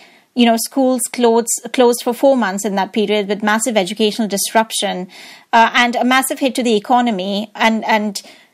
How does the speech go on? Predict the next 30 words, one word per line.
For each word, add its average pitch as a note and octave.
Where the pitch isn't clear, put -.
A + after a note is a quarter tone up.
you C4
know, C#4
over C4+
hundred C#4+
fifty B3
thousand A#3+
people A#3+
here G3+
have F#3+
died, G#3
and G#3
more A#3+
than B3
one A#3+
million A#3+
people A#3+
here G#3+
are G#3
living A3
with A3
long G3+
covid, G3+
the G#3+
consequences A3+
of G#3
government G#3
negligence. G3+
And B3
every C4
time B3+